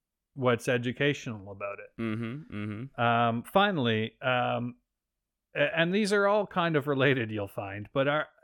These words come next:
Speaker 1: uh, is this a movie, um, because today, uh, nowadays being what they are,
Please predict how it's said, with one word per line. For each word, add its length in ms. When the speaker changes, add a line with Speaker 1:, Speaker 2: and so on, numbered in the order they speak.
Speaker 1:
uh, 400
is 180
this 200
a 60
movie, 640
um, 360
because 460
today, 580
uh, 60
nowadays 540
being 500
what 160
they 120
are, 480